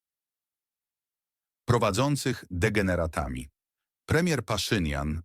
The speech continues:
znany z politycznej ekwilibrystyki, kontynuuje kurs na zbliżenie z Zachodem.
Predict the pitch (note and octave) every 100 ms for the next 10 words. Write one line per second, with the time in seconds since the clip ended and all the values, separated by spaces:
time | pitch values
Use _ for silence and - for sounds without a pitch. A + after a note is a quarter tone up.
0 | - D#2 F#2 F#2+ E2 - E2 D#2 F#2+ E2+
1 | E2 F2 - F2 D#2+ D#2+ D#2 - D2+ E2
2 | D2+ - _ _ - B2+ - G#2 G#2 C3
3 | G2+ - A#2 G2 F2+ D#2+ E2 E2+ F2 D#2
4 | E2 D2+ C#2+ A#1+ A#1